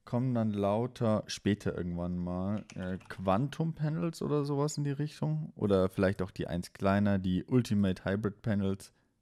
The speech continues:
würden eigentlich schon reichen. Ähm, die kommen dahin. Äh, wir haben die hier automatisiert übrigens, die Quantum-Panels. Also das können wir schon mal machen.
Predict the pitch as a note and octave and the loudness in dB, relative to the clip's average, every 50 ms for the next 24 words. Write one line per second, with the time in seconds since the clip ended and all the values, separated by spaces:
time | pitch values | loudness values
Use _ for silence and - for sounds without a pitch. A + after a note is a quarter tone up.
0 | _ - F#2+ G2 F2+ E2+ C#2+ C#2 E2 E2+ - - F2+ F2 E2+ D#2+ F2 F#2+ G2 A2 | _ -2 0 0 0 -2 -6 -8 -8 -10 -10 -10 -10 -8 -6 -6 -6 -6 -6 -6
1 | G#2+ A2+ - - - - - - - - - - - _ _ _ - G#2+ G#2+ G#2+ | -8 -8 -10 -16 -20 -20 -20 -20 -20 -20 -20 -20 -20 _ _ _ 0 2 4 4
2 | G#2+ G#2+ A2 A2 A#2 A2 - C3 B2+ A#2 G#2+ A2+ A2 B2+ C#3 B2 G2+ F2+ F#2+ A2+ | 4 4 2 2 0 0 0 2 2 2 4 4 4 4 4 2 2 2 2 0
3 | C#3+ D3 - - _ _ _ _ _ _ _ _ _ _ _ _ _ _ _ _ | -2 -2 -6 -10 _ _ _ _ _ _ _ _ _ _ _ _ _ _ _ _
4 | _ _ - _ _ - G#2+ G#2 G#2 G#2 G#2 G#2+ G#2 G2+ - A#2 A#2 A#2+ A#2+ A2+ | _ _ -20 _ _ 2 4 6 6 6 6 6 4 4 4 4 4 6 6 6
5 | A#2+ A2+ G#2+ A2 D#2 C2+ F#2+ F#2+ - F2+ E2+ F2+ - - F2 F2 G2 G#2 G2+ - | 4 4 4 2 2 2 0 0 -2 -4 -6 -6 -6 -8 -4 -2 0 0 0 -2
6 | F2+ - - F#2 F#2 G2 - - - - - F2 E2+ F#2+ - F#2+ F#2 - G2 F#2 | -6 -6 -4 -4 -6 -6 -6 -10 -10 -6 -4 -4 -4 -2 -4 -6 -4 -4 -4 -2
7 | G2 A2+ C#3 - - - _ _ _ _ - _ - F2+ F2+ F2+ E2 E2+ F#2 - | -2 -4 -4 -6 -10 -16 _ _ _ _ -18 _ -6 -4 -2 -2 -2 -2 -2 -4
8 | - - - - _ _ - G2+ F#2+ F#2+ F#2 F#2 - - F#2 F2 E2+ E2 D#2 - | -8 -14 -16 -18 _ _ -2 0 0 2 0 -2 -2 -2 -2 -2 0 -2 -2 -4
9 | - - D#2+ E2 D#2+ D#2 D#2 D2 - - - - F#2 F#2+ G#2 C3 E3 G3 G3+ | -6 -6 -4 -2 -2 -2 -4 -6 -8 -10 -6 -4 -4 -2 -2 -2 -4 -6 -6